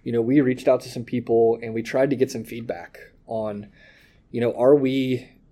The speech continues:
are we doing this right? You know, what kind of things can we improve on? Because both of us come from a culture and an understanding of, you know, you need that feedback, you need that debrief so you can look and make things better.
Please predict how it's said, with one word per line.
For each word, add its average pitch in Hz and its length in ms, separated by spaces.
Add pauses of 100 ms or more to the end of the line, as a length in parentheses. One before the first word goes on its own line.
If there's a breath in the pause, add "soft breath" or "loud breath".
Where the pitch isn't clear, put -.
(760)
are 131 140
we 143 140
doing 127 320
this 123 180
right? 117 420
You 120 80
know, 110 80
what 120 220
kind 131 160
of 127 80
things 123 220
can 113 140
we 113 140
improve 143 400
on? 113 320 (260 soft breath)
Because 120 300
both 143 300
of 135 100
us 131 140
come 139 220
from 127 160
a 113 60
culture 123 440
and 110 100
an 107 140
understanding 117 600
of, 107 240 (380 soft breath)
you 117 100
know, 113 80
you 110 220
need 123 260
that 120 180
feedback, 110 540
you 120 80
need 131 240
that 117 240
debrief 135 520
so - 140
you 120 160
can 110 280
look 139 240
and 113 280
make 120 200
things 120 320
better. - 380